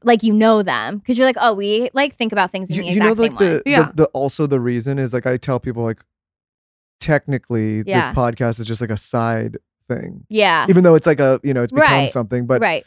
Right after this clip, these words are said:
Speaker 2: like, day to day, I'm running the company and then she's
Speaker 1: Yeah.
Speaker 2: running her company. And I think it's,
Speaker 1: Right.
Speaker 2: like,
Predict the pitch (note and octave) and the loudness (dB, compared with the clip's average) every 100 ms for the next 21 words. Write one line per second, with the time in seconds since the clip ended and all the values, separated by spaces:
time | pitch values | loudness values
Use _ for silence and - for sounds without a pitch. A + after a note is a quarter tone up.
0 | - C#3 - - D#3 D3 C#3+ C3+ C3 B2 | -6 -6 -6 2 4 6 6 4 4 4
1 | C3 C3 B2+ B2 A#2+ - _ C3 C#3 A#2+ | 2 0 0 -2 -4 -10 _ -4 -2 0
2 | B2 B2 A#2 A2+ A3 F3 B2+ A2+ B2+ - | 0 0 -2 0 2 2 0 -2 -4 -2
3 | B2 B2 B2 A#2+ B2 C#3+ G#3 E3+ C3+ | -2 -2 -2 0 -2 0 0 0 -2